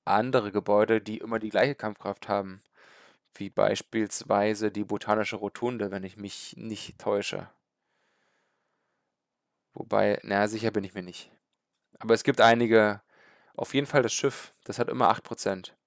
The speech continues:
Das hat in meiner Hauptwelt acht Prozent und ist deshalb auf der, in der Hauptwelt auch nicht mehr besonders effizient,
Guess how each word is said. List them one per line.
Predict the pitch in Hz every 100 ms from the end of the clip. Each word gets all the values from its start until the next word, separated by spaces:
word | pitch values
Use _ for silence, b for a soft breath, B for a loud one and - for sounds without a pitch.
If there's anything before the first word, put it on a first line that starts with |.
| _ _ _ _ _ _ _ _ _ _ _ _ -
Das | -
hat | 127
in | 107
meiner | 107 104
Hauptwelt | 120 - 143
acht | - -
Prozent | - 131 139 135 156
und | - 104 -
ist | - - - _ -
deshalb | 110 - -
auf | 104 -
der, | 107 -
in | 107
der | 101
Hauptwelt | 123 - 117
auch | -
nicht | 101 110
mehr | 113
besonders | 104 101 107 104
effizient, | 95 101 - 113 151